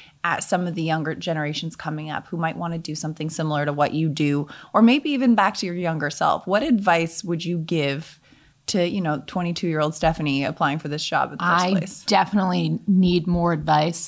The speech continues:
Speaker 2: than the twenty-two-year-olds today. I can
Speaker 1: Really?
Speaker 2: tell you that. I was not prepared. Um, but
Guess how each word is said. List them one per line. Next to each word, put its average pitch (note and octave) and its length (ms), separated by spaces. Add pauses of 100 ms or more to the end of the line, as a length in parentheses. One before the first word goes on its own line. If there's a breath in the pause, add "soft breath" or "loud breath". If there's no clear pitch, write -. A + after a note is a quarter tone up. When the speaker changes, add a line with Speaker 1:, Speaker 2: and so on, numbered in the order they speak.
(140)
Speaker 2:
than E3+ 140
the D3+ 100
twenty-two-year-olds D#3 920
today. - 220
I C#4+ 220
can C4+ 80
Speaker 1:
Really? G#3 100
Speaker 2:
tell F#3 260
you E3+ 160
that. E3 300
I D#3 120
was D3+ 140
not F3 300
prepared. F#3 640 (400 loud breath)
Um, E3+ 600
but F3+ 380